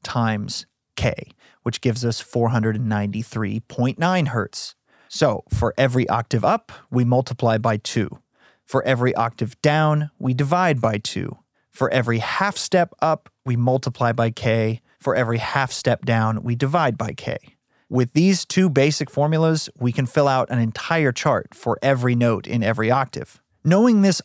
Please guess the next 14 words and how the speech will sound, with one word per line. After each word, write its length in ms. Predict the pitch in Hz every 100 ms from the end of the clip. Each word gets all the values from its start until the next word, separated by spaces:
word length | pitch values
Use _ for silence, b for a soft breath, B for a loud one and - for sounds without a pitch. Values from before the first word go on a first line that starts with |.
| -
also 380 | 151 190 165
makes 280 | 143 139 -
it 120 | 139
easy 260 | 139 139 123
to 80 | 120
calculate 560 | - 127 123 120 117
the 60 | 117
same 420 | - - 139 131
thing 320 | 120 185 160
for 180 | 131 135
a 120 | 120 -
different 460 | - 143 - 131 -
pitch 300 | - 110 -
standard. 560 | - 185 208 107 -